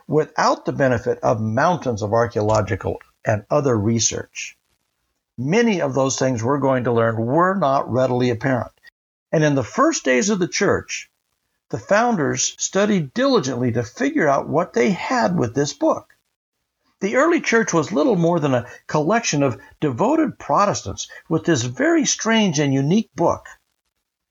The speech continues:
It seems to me that Joseph Smith, if he were faking this whole thing,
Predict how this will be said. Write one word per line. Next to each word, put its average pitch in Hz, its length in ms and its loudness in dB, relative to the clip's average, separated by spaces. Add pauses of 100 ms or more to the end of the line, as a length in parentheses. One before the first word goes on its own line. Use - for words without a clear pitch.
(400)
It 196 140 0
seems 359 340 2
to 175 80 2
me 127 360 0 (140)
that 156 200 0
Joseph 220 420 0
Smith, 104 440 -2 (540)
if 285 180 2
he 254 220 2
were 180 280 0
faking 139 460 2
this 107 200 0
whole 214 280 0
thing, 90 460 -4